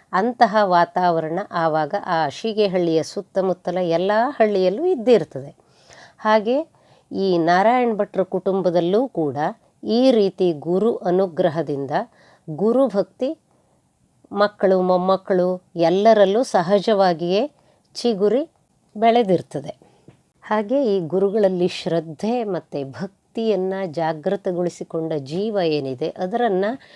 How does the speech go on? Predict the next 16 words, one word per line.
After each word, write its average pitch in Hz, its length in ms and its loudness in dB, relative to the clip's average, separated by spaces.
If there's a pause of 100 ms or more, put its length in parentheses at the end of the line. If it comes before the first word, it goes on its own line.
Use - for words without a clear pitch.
(380)
ಈ 175 420 -2 (460)
ಶಕ್ತಿ - 600 -2 (180)
ಅಥವಾ 190 240 -2
ಈ 185 160 0
ಗುರುತತ್ವ 170 640 -4
ಹೇಗೆ 240 500 -2
ಕಾಯ್ತದೆ 170 800 -2
ಅಂದ್ರೆ, 180 500 -6 (840)
ದೇಹದಲ್ಲಿ 220 640 2
ಇಲ್ದಿದ್ರೂ 208 880 0
ಕೂಡ 160 300 -4 (840)
ಆ 170 200 2
ಒಳಗೆ 190 520 2
ಬೆಳೆಸಿಕೊಂಡಂಥ 190 960 -2
ಶ್ರದ್ಧೆ 202 560 0
ಇದೆಯಲ್ಲ, 151 380 -2